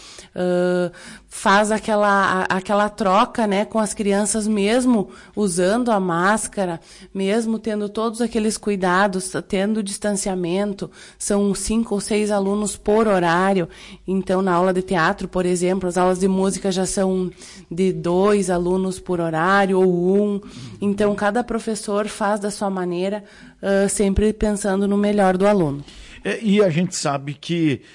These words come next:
Speaker 2: é, por mais que o aluno, às vezes, é, não tenha nenhum tipo de,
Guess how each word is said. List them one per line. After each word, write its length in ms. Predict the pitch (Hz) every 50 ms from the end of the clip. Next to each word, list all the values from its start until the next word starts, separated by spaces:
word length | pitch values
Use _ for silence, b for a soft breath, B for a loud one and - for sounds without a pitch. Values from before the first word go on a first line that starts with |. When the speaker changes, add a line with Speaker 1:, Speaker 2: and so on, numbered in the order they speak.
| B B B
Speaker 2:
é, 140 | - 143 -
por 220 | - - - 220
mais 520 | 185 175 175 170 165 170 165 160 139 - -
que 200 | - - 160 160
o 160 | 156 151 165
aluno, 720 | 151 143 139 135 147 156 156 156 156 151 147 143 139 135
às 120 | 135 117
vezes, 600 | 107 127 143 147 147 135 123 127 135 127 - - B B B B B B
é, 220 | B 139 143 139 143
não 260 | 156 175 190 190 170
tenha 360 | 185 170 165 156 156 147 139
nenhum 600 | 135 135 147 160 180 180 180 185 196 202 208 196
tipo 600 | - - - - - 175 185 175 180 - 143 147
de, 580 | 139 131 127 139 139 139 139 135 123 120 113 110